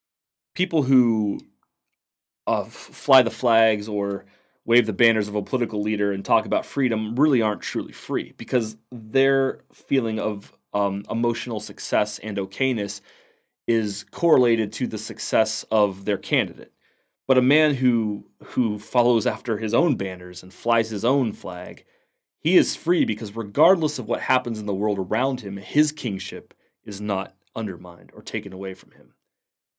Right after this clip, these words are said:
Such a man will always be free,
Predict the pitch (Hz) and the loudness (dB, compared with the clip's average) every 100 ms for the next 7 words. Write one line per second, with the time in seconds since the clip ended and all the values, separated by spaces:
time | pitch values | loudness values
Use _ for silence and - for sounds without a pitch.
0 | _ - 151 147 127 127 127 120 113 - | _ -2 0 0 0 2 4 2 -2 -6
1 | 117 123 120 113 - 135 135 117 95 90 | -2 2 4 2 0 4 6 6 2 -2
2 | 98 - 98 92 90 | -10 -10 -12 -12 -12